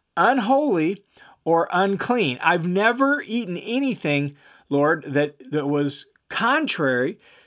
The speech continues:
to your standards, that g-, would go against your food laws, Lord. I've never done that. Well, this happens again.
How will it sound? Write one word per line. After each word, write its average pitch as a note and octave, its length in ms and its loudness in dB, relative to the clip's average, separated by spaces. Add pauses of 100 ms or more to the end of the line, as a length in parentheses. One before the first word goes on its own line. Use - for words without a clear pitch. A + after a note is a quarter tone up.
to F#3 160 -2
your F#3+ 340 2
standards, G3 920 -2
that D#3+ 160 -6
g-, E3 140 -6
would E3 180 0
go A#3 260 4
against G3+ 460 -2
your G3+ 540 0 (420)
food C#4 400 0
laws, G#2 400 -2
Lord. C#3+ 240 2
I've D3 140 0
never G3+ 280 0
done F#3 480 0
that. F#2 460 -10 (520)
Well, D3 440 0
this D#3+ 380 -2
happens G#3+ 640 0
again. F3+ 800 -2